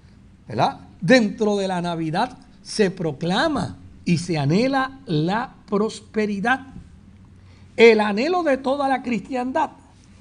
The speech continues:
es que un día las víctimas del egoísmo encuentren justicia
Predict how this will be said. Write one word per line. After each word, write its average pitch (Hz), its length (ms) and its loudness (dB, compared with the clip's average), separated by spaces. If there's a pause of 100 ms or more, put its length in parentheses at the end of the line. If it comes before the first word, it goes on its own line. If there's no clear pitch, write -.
(260)
es 277 220 4
que 294 180 -4
un 240 240 0
día 196 460 2 (800)
las 180 520 2
víctimas 294 680 0
del 247 200 -2
egoísmo 202 960 0 (760)
encuentren 254 880 2
justicia 180 1000 0